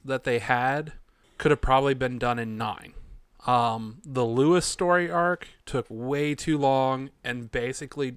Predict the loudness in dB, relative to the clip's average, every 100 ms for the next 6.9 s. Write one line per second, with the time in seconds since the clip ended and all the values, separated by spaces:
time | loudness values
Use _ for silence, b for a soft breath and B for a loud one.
0 | -8 -8 -8 -6 -2 0 0 -2 -2 0
1 | 0 -2 -6 -2 0 -2 -6 -10 -12 -16
2 | -18 -16 -8 -6 -6 -14 -6 -4 -4 -4
3 | -6 -4 -6 -6 -2 -2 -2 -4 -6 -6
4 | -4 -4 -4 _ b b b b -12 -6
5 | -6 -2 -2 -2 0 2 2 -2 -8 -6
6 | -6 -6 -8 -6 -8 -8 -14 -16